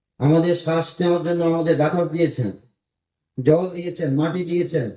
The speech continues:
সমস্ত খা-, আহারের বস্তু সবকিছু দিয়েছেন। ভগবান কোনো কিচ্ছুর কমি রাখেন না।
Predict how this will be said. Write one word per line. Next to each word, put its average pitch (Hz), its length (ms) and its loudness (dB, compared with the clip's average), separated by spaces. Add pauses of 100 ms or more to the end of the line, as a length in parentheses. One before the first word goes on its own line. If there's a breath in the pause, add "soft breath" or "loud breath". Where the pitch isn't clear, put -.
(380)
সমস্ত 202 360 0
খা-, 165 160 -2
আহারের 170 340 0
বস্তু 170 260 -2
সবকিছু 202 420 0
দিয়েছেন। 123 400 -2 (1300)
ভগবান 196 380 4
কোনো 240 340 0
কিচ্ছুর 233 420 -6
কমি 202 240 4
রাখেন 135 300 -2
না। - 240 -12